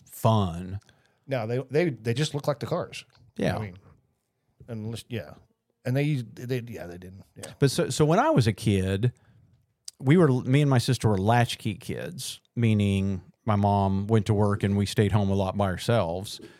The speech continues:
Speaker 1: And I remember specifically in the summers, so we used to rent the house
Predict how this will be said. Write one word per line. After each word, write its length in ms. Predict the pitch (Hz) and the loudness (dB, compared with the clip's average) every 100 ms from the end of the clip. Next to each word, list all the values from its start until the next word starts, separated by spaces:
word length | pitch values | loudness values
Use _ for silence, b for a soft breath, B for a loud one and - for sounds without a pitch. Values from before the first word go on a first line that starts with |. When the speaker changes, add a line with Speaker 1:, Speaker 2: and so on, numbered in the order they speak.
| B B B _ | B B B _
Speaker 1:
And 140 | 127 120 | 2 6
I 40 | |
remember 680 | 151 143 139 127 127 117 110 | 6 6 6 6 6 6 4
specifically 1160 | - - - - 110 - 196 190 117 98 104 104 | 0 -10 -6 -2 -2 0 0 2 0 2 0 2
in 100 | 131 | 2
the 100 | 151 | 2
summers, 760 | - 147 131 101 92 95 95 - | 2 2 2 2 0 -2 -4 -6
so 320 | - 135 117 | 2 6 6
we 240 | 107 107 170 | 4 4 4
used 200 | 202 147 | 4 2
to 60 | 127 | 2
rent 220 | 117 123 | 4 4
the 100 | 120 | 4
house 600 | 113 110 107 104 - - | 4 6 4 2 -2 -10